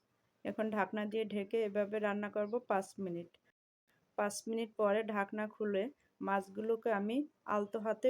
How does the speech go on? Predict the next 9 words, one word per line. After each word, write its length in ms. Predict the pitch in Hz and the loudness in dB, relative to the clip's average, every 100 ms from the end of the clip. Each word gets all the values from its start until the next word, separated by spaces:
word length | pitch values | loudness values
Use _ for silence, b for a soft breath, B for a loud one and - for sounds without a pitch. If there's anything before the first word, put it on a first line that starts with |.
| 233 | 4
উল্টে 220 | 208 202 180 | 0 -2 -2
নেব। 140 | 170 165 185 _ _ _ _ _ _ _ _ _ _ _ _ _ _ - | -6 -8 -14 _ _ _ _ _ _ _ _ _ _ _ _ _ _ -4
এভাবে 340 | 214 220 220 226 | 0 2 2 0
মাছগুলো 460 | 208 202 202 220 220 202 | 0 -2 -2 0 0 0
উল্টে 240 | 208 208 220 | -2 0 2
দেওয়ার 200 | 214 214 220 | 6 4 4
কারণে 340 | 214 208 190 220 294 b _ - | 2 2 2 -2 -4 b _ -4
মাছের 380 | 202 208 233 214 214 | -2 0 0 -2 -2
ভিতরে 280 | 220 220 | 0 0